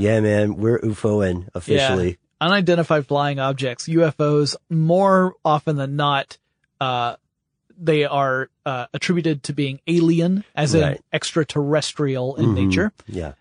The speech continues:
Speaker 2: Area fifty-one features heavily in tons of different alien stories,
Speaker 1: Mm-hmm.
Speaker 2: both, uh, both the kind that we see on the big screen, like Independence Day.
Speaker 1: Yeah, I was
Speaker 2: The
Speaker 1: thinking
Speaker 2: fam-,
Speaker 1: that.
Speaker 2: the famous sequence where they go down to Area fifty-one, where they have,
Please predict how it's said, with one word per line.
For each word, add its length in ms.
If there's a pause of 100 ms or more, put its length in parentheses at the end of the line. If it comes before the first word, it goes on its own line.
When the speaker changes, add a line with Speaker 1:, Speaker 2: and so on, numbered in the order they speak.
(200)
Speaker 2:
Area 240
fifty-one 800 (420)
features 480
heavily 760
in 280
tons 640
of 140
different 380
alien 400
stories, 560
Speaker 1:
Mm-hmm. 100
Speaker 2:
both, 360 (440)
uh, 280
both 360
the 160
kind 400
that 200
we 120
see 300
on 100
the 80
big 180
screen, 640
like 300 (220)
Independence 480
Day. 320
Speaker 1:
Yeah, 240
I 80
was 100
Speaker 2:
The 60
Speaker 1:
thinking 300
Speaker 2:
fam-, 100
Speaker 1:
that. 60
Speaker 2:
the 100
famous 340
sequence 500
where 220
they 160
go 300
down 340
to 160
Area 220
fifty-one, 600
where 140
they 120
have, 280